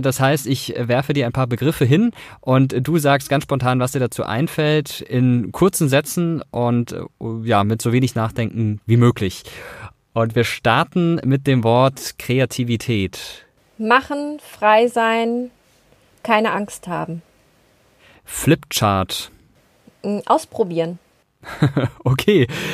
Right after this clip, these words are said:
Speaker 1: Ja, ich bin ehrlich gesagt kein so ein Fan davon, aber es liegt an meiner Schrift. Ich glaube, ähm, <laughs> wenn ich da was hinschreibe, kann's keiner lesen. Ich freue mich immer, wenn ein Beamer irgendwo in einem Raum steht. Aber du sagst, solche analogen Formen sind durchaus auch noch okay, ähm, auch im Jahr
Speaker 2: Benutze ich immer noch.
Speaker 1: zweitausendzwanzig.
Speaker 2: Benutze ich immer noch. Das steht neben mein, äh, also bei, im Meredo-Zentrum zum Beispiel,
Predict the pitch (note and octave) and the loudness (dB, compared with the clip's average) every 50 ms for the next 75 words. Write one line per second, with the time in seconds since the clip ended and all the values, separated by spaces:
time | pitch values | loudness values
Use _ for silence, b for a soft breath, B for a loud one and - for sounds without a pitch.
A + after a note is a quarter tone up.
0 | D3+ G#2+ B C#3 C#3 C3 C3+ C3+ - E3 D3+ - - C#3+ C#3 - C3+ - - C3+ | -4 0 B 4 4 4 4 2 2 0 0 2 2 0 2 2 2 2 2 0
1 | C#3+ D3+ D3 C#3 C3+ - C#3 C#3 D3 D3 C3+ - C#3+ C3 A2+ A#2+ A2+ - C3+ C#3 | 0 0 0 -2 -2 -2 -2 0 0 -2 -2 -2 -2 0 0 0 0 -2 -4 -4
2 | A2 A#2+ B2 A#2 A2+ A2+ G#2 - - C#3+ D3+ - - - - B B B B B | -4 -4 -2 -2 -2 -2 -4 -2 -2 -4 -4 -4 -6 -18 -20 B B B B B
3 | B A2+ - - A2+ A#2+ B2 B2+ B2+ B2 A#2+ A2 G2 A#2 A2+ B2 G#2+ - A#2+ A2 | B -14 -10 -6 -2 0 0 2 2 2 2 2 2 2 0 0 0 0 -2 -4
4 | - - - D3 B2+ - - C#3+ C3+ - - - C#3+ C3+ - - C3 C3 C3 B2+ | -4 0 0 0 0 2 0 0 0 0 2 0 0 0 0 -2 0 2 2 2
5 | B2+ - C3+ B2+ - - - B2 B2 A#2+ A#2+ B2 B2+ C3+ C#3 C#3 C3+ B B B | 2 2 0 -2 0 0 0 2 2 2 2 2 2 2 0 -2 -4 B B B
6 | B D3+ C3 B _ _ - - - - A#2+ B2+ A#2+ A#2+ A#2 A#2 A2+ A2+ A2+ A2 | B -16 -16 B _ _ -20 -10 -2 0 0 0 0 0 0 0 0 0 0 0
7 | G2+ A#2 B2 B2 A#2 G#2 - G#2+ A2 A2+ G#2 G#2+ G2+ G2+ A2 G#2+ G2+ G#2+ A2+ A#2+ | 0 0 0 0 0 0 0 -2 -2 -2 -2 -2 -2 -2 -2 -2 -2 -2 -2 -2
8 | - C3+ B2 A#2+ A#2+ C3 D3 D3 D3+ C#3 C3 - C3+ B2+ C3+ F#2+ A#2+ C3 B2 B2+ | 0 0 2 2 4 4 4 4 4 2 2 2 0 0 0 0 0 0 2 2
9 | C3+ D3 D3+ C#3 - - C3+ C3 C3+ C#3 C#3+ C3+ B B B B B B B B2 | 2 2 0 -2 -2 0 0 2 2 2 2 0 B B B B B B B -2
10 | B2 C3+ C3+ B2 - C#3+ C#3+ C#3 C3 B2 B2 B2 G2+ A#2 B2 B2 A2+ A2+ - - | 0 0 0 2 2 2 2 4 2 0 0 0 -2 -2 -2 -2 -2 -2 -4 -8
11 | - - A#2+ A#2 A#2+ B2 A#2+ - - - A2 G#2+ G#2+ G#2 G#2 G#2 G2+ - - - | -6 -4 -2 0 0 -2 -4 -6 -6 -6 -4 -2 -2 -2 -2 -4 -6 -6 -8 -6
12 | A2+ A2 - G#3+ A3+ C4 - G#2+ - B3 A#3 G#3+ - - A#3+ A#3 G#3+ G3 F#3 F#3 | -4 0 0 2 2 2 2 2 2 2 2 2 2 0 2 2 2 0 -2 -4
13 | F#3+ - - - - G#3 G3 A3 A#3+ - - A3+ - - A3+ A3+ G3+ F3+ F#3 - | -6 -8 -12 -12 -8 -6 -4 -4 -4 -4 -6 -6 -4 -4 -2 -2 -2 -4 -4 -4
14 | - G3+ G3 - - B3 B3 B3 - A3+ A3+ A#3+ C4 C4 B3+ B3 A#3 A3+ A3 A3+ | -4 -4 -4 0 2 2 2 2 2 0 2 2 2 0 -2 -2 -2 0 0 0
15 | A3+ - - G#3 G#3 G#3 G3+ G3 - - G3 F3 F#3+ F#3+ G3+ F#3+ - G3+ G#3+ G#3 | -2 -2 0 0 0 0 0 -2 -2 -4 -4 -4 -4 -4 -4 -2 -2 -2 -2 -2
16 | G3+ G3+ G3 G3+ A3 C4 B3+ B3 - B3 A3+ A3+ A3 A#3 A3 - - A3 G3+ G#3+ | -2 -2 -2 -2 0 0 -2 -2 -2 -4 -4 -4 -4 -6 -8 -6 -6 -6 -2 0
17 | G#3 G#3+ - - - A3 G#3+ G#3+ | 0 0 -2 -4 -4 -4 -4 -4